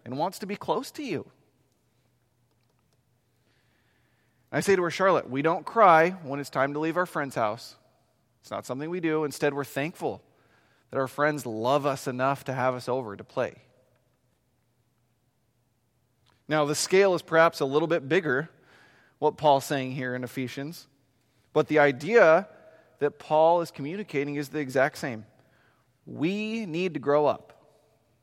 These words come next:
We need to grow up. And we need to put away our old selves, and we need to remember to be thankful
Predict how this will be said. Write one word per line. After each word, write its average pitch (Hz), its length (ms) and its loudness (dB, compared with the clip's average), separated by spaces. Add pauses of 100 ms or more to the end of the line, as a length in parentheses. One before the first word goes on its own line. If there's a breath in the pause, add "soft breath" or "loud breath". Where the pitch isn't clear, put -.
(1400)
We 135 120 -8
need 170 140 -4
to 180 40 -6
grow 185 220 0
up. - 200 -4 (1900)
And 135 160 -8
we 156 140 -2
need 196 160 -2
to 160 60 -2
put 185 260 -4
away 202 240 4
our 160 160 6
old 185 300 2
selves, 135 400 0
and 143 100 -4
we 151 80 -4
need 170 160 -6
to 160 60 -6
remember 156 400 -4
to 147 80 -4
be 175 140 -4
thankful 160 760 -8